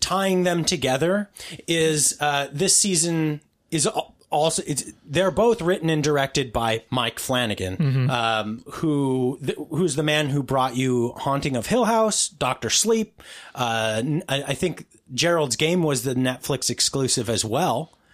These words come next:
Speaker 2: Mm-hmm.
Speaker 1: Um, he
Speaker 2: Hush.
Speaker 1: also did Hush and, uh, a lot of other, like Oculus,
Speaker 2: Oculus.
Speaker 1: a lot of, lot of horror-based stuff,
Speaker 2: Mm-hmm.
Speaker 1: uh, Mike Flanagan has done. And then, of course, there are a few actors, um, between the two that are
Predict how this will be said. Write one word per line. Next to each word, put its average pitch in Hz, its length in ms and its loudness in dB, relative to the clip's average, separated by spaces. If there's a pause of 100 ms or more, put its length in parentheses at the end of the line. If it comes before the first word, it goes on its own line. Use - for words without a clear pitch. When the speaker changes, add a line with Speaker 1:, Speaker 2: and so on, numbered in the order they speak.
(100)
Speaker 2:
Mm-hmm. 139 360 0
Speaker 1:
Um, 127 600 -2
he - 60 -8
Speaker 2:
Hush. 143 180 4
Speaker 1:
also 156 200 2
did 135 180 -2
Hush 139 460 0
and, 123 280 0
uh, 120 180 -4
a 135 80 -4
lot 190 220 0
of 151 100 -2
other, 160 220 -2
like 131 200 0
Oculus, 160 560 0
Speaker 2:
Oculus. 135 580 0
Speaker 1:
a 156 40 -2
lot 214 220 2
of, - 0 -
lot - 0 -
of 254 140 -2
horror-based 143 1400 -2
stuff, - 640 -2
Speaker 2:
Mm-hmm. 123 260 2 (180)
Speaker 1:
uh, 113 340 -2
Mike 127 240 -4
Flanagan 123 420 -2
has 110 160 -4
done. 127 180 -2
And 196 160 0
then, 208 100 2
of 190 120 -2
course, 170 240 0
there 165 160 2
are 143 100 0
a 135 60 -2
few 147 260 -2
actors, 135 600 0 (480)
um, 117 280 -2
between 131 460 -2
the 120 80 0
two 110 300 -2
that 110 180 -2
are 101 260 -4